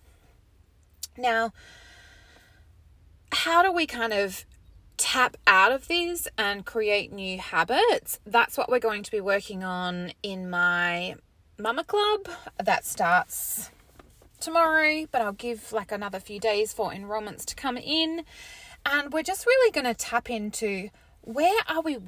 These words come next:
actually not being conscious of the time that we're using in our life? Like, where have we lost consciousness?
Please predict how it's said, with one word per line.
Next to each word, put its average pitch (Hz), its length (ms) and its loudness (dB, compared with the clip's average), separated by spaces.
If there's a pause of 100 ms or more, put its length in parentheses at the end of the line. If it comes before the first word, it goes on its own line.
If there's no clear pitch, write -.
(160)
actually 320 840 -4
not 214 480 -4
being 208 320 -8
conscious 220 640 -8
of 208 180 -6
the 202 100 -6
time 190 520 -8
that - 160 -8
we're 214 60 -4
using 190 520 -8
in 208 160 -10
our 175 180 -2
life? 156 380 -6
Like, - 220 -10 (580)
where 311 300 2
have 359 240 -4
we 302 120 -2
lost 208 540 -2
consciousness? - 960 -8